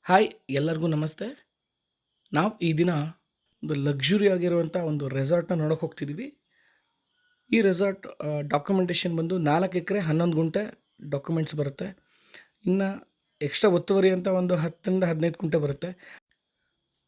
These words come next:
ಟೋಟಲ್ ಆಗಿ ಒಂದು ನಾಲ್ಕು ಎಕರೆ ಇಪ್ಪತ್ತು ಗುಂಟೆಯಿಂದ ನಾಲ್ಕು ಎಕರೆ ಇಪ್ಪತ್ತೈದು ಗುಂಟೆ ವಿಸ್ತೀರ್ಣ ಬರುತ್ತೆ ಜಾಗದ್ದು.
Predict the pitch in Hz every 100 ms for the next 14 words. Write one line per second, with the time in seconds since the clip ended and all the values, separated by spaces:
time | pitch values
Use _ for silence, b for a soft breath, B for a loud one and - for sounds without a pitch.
0 | _ - 190 202 202 196 196 214 _ _
1 | 151 147 143 156 165 160 - 175 151 -
2 | 156 160 151 170 190 160 160 151 185 160
3 | - 165 160 147 151 220 294 - _ _
4 | _ _ 147 143 190 170 151 131 147 139
5 | 139 139 135